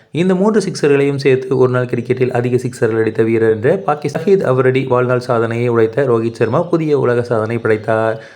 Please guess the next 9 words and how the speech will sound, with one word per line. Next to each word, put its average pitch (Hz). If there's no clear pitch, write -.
அந்த 170
பட்டியலில் 180
ரோஹித் 135
சர்மா 127
முன்னூத்தி 127
ஐம்பத்தி 117
ரெண்டு 113
சிக்ஸர்களுடன் 123
முதலிடத்திலும், 117